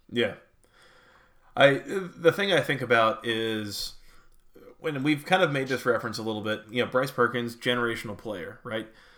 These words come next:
Um, th-, there is a reason that we are talking about Brennan Armstrong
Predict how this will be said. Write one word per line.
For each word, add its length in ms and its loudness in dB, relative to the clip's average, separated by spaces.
Um, 320 -2
th-, 180 -12
there 320 4
is 80 2
a 80 2
reason 800 0
that 200 -2
we 180 4
are 440 4
talking 320 0
about 300 0
Brennan 360 2
Armstrong 840 -2